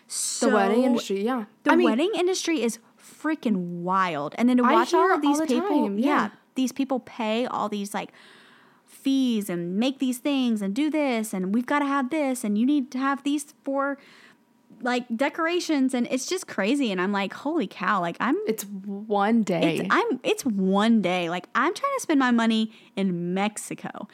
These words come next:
Speaker 1: Like, that's where I want my money to go.
Speaker 2: <laughs>
Speaker 1: Like, yes, I am so excited for this wedding, and I cannot wait, and I think it's gonna be, like, one of the best days, but that honeymoon, though. <laughs>
Speaker 2: Yeah.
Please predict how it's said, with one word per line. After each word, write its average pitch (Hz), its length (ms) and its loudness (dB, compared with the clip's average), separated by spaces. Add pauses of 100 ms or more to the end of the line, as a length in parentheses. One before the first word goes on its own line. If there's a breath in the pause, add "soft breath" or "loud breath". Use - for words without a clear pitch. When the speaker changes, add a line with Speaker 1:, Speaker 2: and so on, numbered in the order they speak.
(240 loud breath)
Speaker 1:
Like, 202 160 -4
that's 349 340 2
where 302 120 4
I 226 120 4
want 190 260 0
my 226 260 4
money 440 240 4
to 523 220 4
go. 427 280 0
Speaker 2:
<laughs> 392 320 -2
Speaker 1:
Like, 277 300 2 (200 loud breath)
yes, 269 380 2
I 254 160 0
am 269 140 4
so 240 420 0
excited 233 380 0
for 233 100 -2
this 214 160 -2
wedding, 202 360 -2
and 190 120 -4
I 190 100 0
cannot 180 440 -2
wait, 175 220 -4
and 180 80 -6
I 185 60 -4
think 190 160 -4
it's 185 80 -6
gonna 196 180 -4
be, 185 200 -6
like, 175 260 -4
one 185 120 -2
of 180 100 -4
the 180 60 -4
best 180 300 -6
days, 180 320 -4
but 185 380 -4 (1000)
that 220 400 2
honeymoon, 277 640 4
though. 175 340 2
<laughs> - 440 -2
Speaker 2:
Yeah. 185 280 2